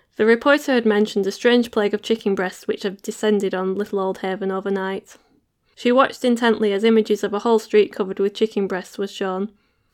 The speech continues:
Some stray dogs and cats had come to take advantage of the free food, and people were standing outside of their houses, staring at the scene. She spotted the reporters from the Little Old Haven Bonanza.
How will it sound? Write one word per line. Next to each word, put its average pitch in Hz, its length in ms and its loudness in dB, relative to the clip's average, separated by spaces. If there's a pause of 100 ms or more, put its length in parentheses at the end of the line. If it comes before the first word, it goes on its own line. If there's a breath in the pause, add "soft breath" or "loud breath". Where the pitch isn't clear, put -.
(220 soft breath)
Some 311 260 2
stray 262 260 2
dogs 220 320 0
and 208 120 2
cats 208 280 0
had 196 120 -8
come 208 180 0
to - 100 -18
take 208 240 -6
advantage 202 500 -4
of - 100 -14
the 214 80 -14
free 202 220 0
food, 196 420 -2 (420)
and 202 120 -2
people 240 300 2
were 214 80 6
standing 202 380 0
outside 196 340 0
of 196 80 -4
their 196 140 -2
houses, 190 580 -4
staring 208 420 2
at 196 80 -6
the - 60 -8
scene. 190 400 -4 (760)
She 233 180 0
spotted 247 420 -2
the 208 120 0
reporters 202 540 -4
from 196 220 -4
the 208 140 0
Little 208 260 0
Old 196 200 -2
Haven 190 300 -4
Bonanza. 196 600 -4